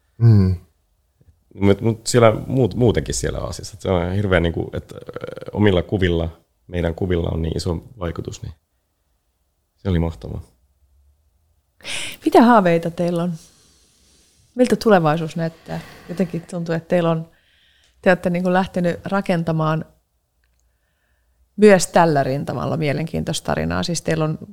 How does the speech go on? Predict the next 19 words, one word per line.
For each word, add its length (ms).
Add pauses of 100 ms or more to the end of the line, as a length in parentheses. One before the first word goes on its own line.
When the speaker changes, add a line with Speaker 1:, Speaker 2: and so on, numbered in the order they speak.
(120)
Speaker 3:
kauhean 300
mielenkiintoiset 720
omat 300
urat 540 (140)
ja, 380
ja 180
tota, 480 (1080)
mielenkiintoista 640
elettyä 480
elämää. 460 (1300)
Ja 100
tää 260
projekti, 560
niin 120
mitä, 320 (1300)
minkälaisia, 600 (240)
onks 140
teillä 200
haaveita? 360